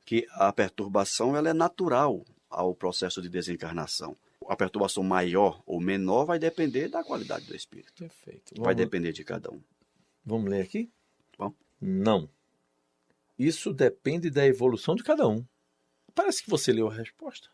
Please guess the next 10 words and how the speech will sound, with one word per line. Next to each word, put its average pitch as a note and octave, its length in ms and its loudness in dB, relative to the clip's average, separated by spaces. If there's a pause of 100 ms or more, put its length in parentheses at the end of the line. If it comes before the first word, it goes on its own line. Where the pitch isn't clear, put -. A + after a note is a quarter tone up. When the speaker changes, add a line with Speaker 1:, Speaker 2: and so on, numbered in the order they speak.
Speaker 1:
Não A#3 100 -4
parece. D4+ 600 -4 (520)
Eu - 80 -2
devo A#3 200 -2
ter F3+ 120 2
lido B2 280 2
isso A2+ 140 -2
aqui A#2 180 -2
alguma A2 320 2
vez. A#2+ 460 2